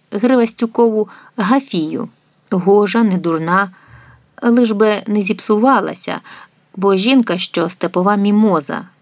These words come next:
невінчана золотко, заміжня нудьга. Ти ніколи не замислювався про природу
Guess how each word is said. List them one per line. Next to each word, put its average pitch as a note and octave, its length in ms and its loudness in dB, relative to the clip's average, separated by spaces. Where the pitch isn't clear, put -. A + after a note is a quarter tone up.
невінчана F#3+ 800 0
золотко, F#3 640 0
заміжня G3+ 680 0
нудьга. F#3+ 580 -2
Ти C4+ 100 0
ніколи D#4+ 400 2
не G#3 180 2
замислювався G3 800 0
про F#3 220 -2
природу G#3 580 2